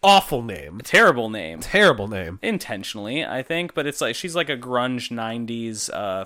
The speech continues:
Speaker 2: throwback
Speaker 1: What the fuck
Speaker 2: punk.
Speaker 1: is Lolo Kick You?
Speaker 2: I don't know.
Speaker 1: Is that, like, a pun on something? Is that
Speaker 2: No.
Speaker 1: a joke on something?
Speaker 2: I think, I think Lolo is her name, and then
Speaker 1: Kick
Speaker 2: Kick You
Speaker 1: You is
Speaker 2: is, like, the
Speaker 1: I,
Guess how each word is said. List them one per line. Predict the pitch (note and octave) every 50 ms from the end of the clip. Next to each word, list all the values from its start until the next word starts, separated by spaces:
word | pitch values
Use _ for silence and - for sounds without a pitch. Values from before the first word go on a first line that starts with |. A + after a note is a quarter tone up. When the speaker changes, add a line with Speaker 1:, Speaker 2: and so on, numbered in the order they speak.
| -
Speaker 2:
throwback | _ - A2+ A2 G#2+ A2 G#2 G2+ G2+ G2+ G2+
Speaker 1:
What | G2
the | G2 D#4+
fuck | - - - D4 C#4+
Speaker 2:
punk. | - C#4+ A#3+ A3+
Speaker 1:
is | E3
Lolo | D#3 D3+ D#3+ E3 E3+ F#3+ G#3 A3 A3 A3 G#3 G3 -
Kick | - - - A3 A3+ _ _ -
You? | A2 G2+ F#2+ F2+ D2+ - - - - C#3+ _ _ _ -
Speaker 2:
I | G2 G2+ G2
don't | E2+ C#2+ A#1+ A1
know. | D#3+
Speaker 1:
Is | C#3+
that, | D#3+ F3+ F3
like, | F#3+ F#3+ -
a | F#3
pun | C3+ - - - - C#3+ E3 F3+
on | G3 G3+ G#3 F#3+
something? | - - G#3 G3 G#3 A3 G3+
Is | E3 C#3+
that | C#3 A#2+
Speaker 2:
No. | A#2 A2+ G2
Speaker 1:
a | -
joke | C3+ C#3 E3+ E3+
on | G3+ G3+ G3+ F#3+
something? | G#3 G#3+ G#3+ G3 A3 A3+ A#3 A#3+ B3+ B3 _ _ -
Speaker 2:
I | - A2
think, | - C3+ B2+ B2 B2 B2 A#2 - -
I | A#2
think | A2+ - C3 A#2+ -
Lolo | G#2+ G#2 A2+ A#2+ B2+ C3 C3+ C3 C3 C3+
is | B2 A2+ -
her | - A2+
name, | A2 A2+ A2 G#2+ G2+ F#2+ F2+ E2+ F2+ F2+ _ _ _ _ _ _ -
and | - G2 G2
then | G2 G2 G2 F#2+
Speaker 1:
Kick | F#2 - - - D3 A2+
Speaker 2:
Kick | -
You | E3 E3 E3+ F3
Speaker 1:
You | F#3 E3
is | C#3 G2+
Speaker 2:
is, | F#2+ G2 - -
like, | F2+ F2 F2 - _ _ _ _
the | - G2 - -
Speaker 1:
I, | C#3 C3+